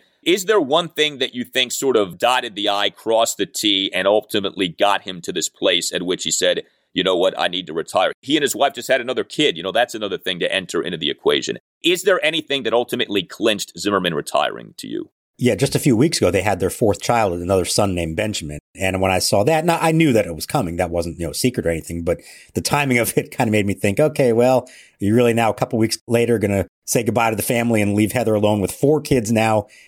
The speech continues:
Speaker 2: and then go down to West Palm Beach." So I think it's all of those things combined just sort of made it the right time. I think the lockout probably didn't help,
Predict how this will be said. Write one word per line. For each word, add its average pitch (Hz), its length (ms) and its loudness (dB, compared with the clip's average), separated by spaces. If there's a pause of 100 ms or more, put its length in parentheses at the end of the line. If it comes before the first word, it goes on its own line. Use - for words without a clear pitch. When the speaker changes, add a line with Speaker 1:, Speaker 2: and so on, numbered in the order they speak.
(100)
Speaker 2:
and 104 120 0
then 98 120 0
go 101 120 4
down 92 280 0
to 90 160 0
West 87 280 -2
Palm 95 220 0
Beach." 120 260 0
So 117 220 2 (160)
I 147 100 0
think 202 240 0
it's - 220 0
all 147 240 4
of 151 60 2
those 127 220 4
things 113 220 2
combined 104 560 0
just 95 180 -2
sort 104 180 4
of 92 60 0
made 95 340 2
it - 180 -4
the 92 100 -2
right 87 300 0
time. 95 460 -2 (120)
I 101 140 0
think 101 400 -2
the 113 100 0
lockout 151 600 2
probably 170 300 0
didn't 160 220 2
help, 160 320 -2